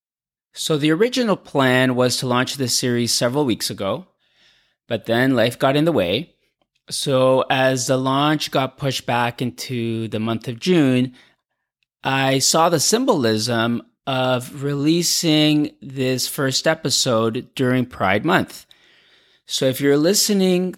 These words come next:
to this episode as it's being released, it is Pride weekend in many cities all over the world. So it is especially meaningful to me to be able to talk about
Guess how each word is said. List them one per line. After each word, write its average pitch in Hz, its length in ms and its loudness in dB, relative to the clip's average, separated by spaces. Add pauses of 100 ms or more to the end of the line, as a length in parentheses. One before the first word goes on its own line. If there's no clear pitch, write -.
(140)
to 156 140 -6
this 139 200 -2
episode 127 520 -2
as 143 240 2
it's 156 160 -8
being 147 340 0
released, 117 720 -4 (560)
it 131 120 -2
is 156 160 0
Pride 160 360 0
weekend 131 360 2
in 110 140 -4
many 135 240 0
cities 131 380 -2
all 123 180 2
over 139 160 -2
the 156 100 2
world. 107 500 -2 (760)
So - 160 -8
it 127 100 -4
is 123 160 -4
especially 175 720 0
meaningful 147 460 2
to 147 180 -6
me 110 560 0
to 131 160 -12
be 131 160 -2
able 139 160 2
to 143 140 -6
talk 127 500 -4
about 110 460 -6